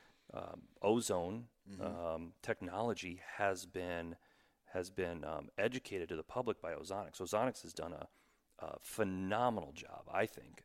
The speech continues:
Speaker 2: Yeah.
Speaker 1: um, from a marketing perspective. Ozonics did a great job of educating the hunter on what ozone does as a benefit.
Speaker 2: Right.
Speaker 1: And so then Scent Crusher was able to come in and say, "Hey, alls we need to do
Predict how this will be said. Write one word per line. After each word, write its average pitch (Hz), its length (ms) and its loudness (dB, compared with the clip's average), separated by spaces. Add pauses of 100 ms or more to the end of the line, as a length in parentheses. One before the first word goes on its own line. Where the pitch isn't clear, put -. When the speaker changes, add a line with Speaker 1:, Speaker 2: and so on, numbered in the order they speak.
Speaker 2:
Yeah. 85 160 -2
Speaker 1:
um, 76 100 -2
from 92 200 -2
a 82 40 -2
marketing 85 340 0
perspective. 80 640 -6 (720)
Ozonics 104 460 4
did 92 140 2
a 85 60 0
great 98 520 -2
job 90 380 -2
of - 140 -6 (160)
educating - 800 -8 (680)
the - 60 -2
hunter - 540 0 (680)
on 85 320 0
what 80 420 2
ozone 87 380 0
does 80 260 2
as 76 100 -12
a 73 40 -10
benefit. 80 360 -2
Speaker 2:
Right. 71 160 -8 (880)
Speaker 1:
And 85 140 0
so 95 140 4
then 90 160 2
Scent 127 220 4
Crusher 87 260 -4
was 82 120 -2
able 82 200 -4
to - 100 -12
come 80 180 -4
in 87 100 -6
and 76 140 -6
say, 78 300 0 (340)
"Hey, 120 200 4
alls 117 340 2
we 113 120 0
need 113 140 0
to 104 60 -4
do 123 360 0